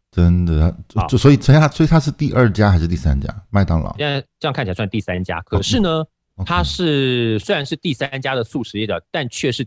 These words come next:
Speaker 2: 第一家跨国企业的这个餐饮业者到台湾来。
Speaker 1: 所以嘛，你看，
Speaker 2: 呃，
Speaker 1: 你
Speaker 2: 素食品牌啦，
Speaker 1: 对，
Speaker 2: 素食品牌，
Speaker 1: 所以它
Speaker 2: 第一个跨国品牌。
Speaker 1: 所以它才是真正的第-，呃，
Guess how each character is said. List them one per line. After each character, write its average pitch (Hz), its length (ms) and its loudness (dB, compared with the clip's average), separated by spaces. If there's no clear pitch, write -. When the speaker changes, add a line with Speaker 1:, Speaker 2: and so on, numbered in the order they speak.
Speaker 2:
第 160 140 -2
一 131 260 -4
家 110 380 -6
跨 143 340 -2
国 98 260 -4
企 117 460 -6
业 113 180 0
的 90 380 -4
这 113 100 -8
个 85 420 -4
餐 120 200 -6
饮 87 300 -4
业 117 180 -2
者 82 280 -12
到 101 120 -4
台 80 200 -10
湾 80 160 -8
来。 73 100 -18
Speaker 1:
所 - 360 -4
以 73 160 -2
嘛， 67 300 -8
你 107 180 -6
看， 139 140 -2
Speaker 2:
呃， 104 220 -4
Speaker 1:
你 135 120 -2
Speaker 2:
素 156 120 0
食 123 120 -4
品 95 180 -6
牌 80 160 -14
啦， - 120 -16
Speaker 1:
对， 90 100 -2
Speaker 2:
素 87 60 2
食 95 100 -4
品 131 80 4
牌， 170 40 4
Speaker 1:
所 - 0 -
以 196 40 2
它 143 120 2
Speaker 2:
第 143 80 -2
一 123 40 2
个 131 160 2
跨 123 120 0
国 95 100 -4
品 104 120 -4
牌。 - 60 -20
Speaker 1:
所 143 140 0
以 143 40 2
它 165 100 4
才 95 160 2
是 98 100 2
真 104 220 0
正 95 140 2
的 78 120 2
第-， 98 200 -2
呃， 85 180 2